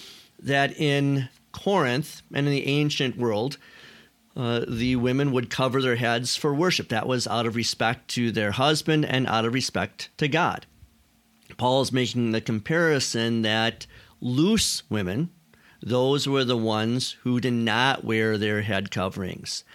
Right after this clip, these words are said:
And then Paul challenges those women, "If you're gonna go that far, go farther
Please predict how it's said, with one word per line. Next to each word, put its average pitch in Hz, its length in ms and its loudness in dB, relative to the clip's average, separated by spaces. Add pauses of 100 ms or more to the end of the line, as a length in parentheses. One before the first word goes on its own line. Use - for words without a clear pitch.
(360)
And 120 160 2
then 120 140 2
Paul 170 340 2
challenges 156 720 2
those 123 260 2
women, 139 240 2
"If 120 120 -4
you're 160 120 2
gonna 202 180 2
go 160 300 4
that 143 340 2
far, 143 480 2 (340)
go 170 140 2
farther 156 560 2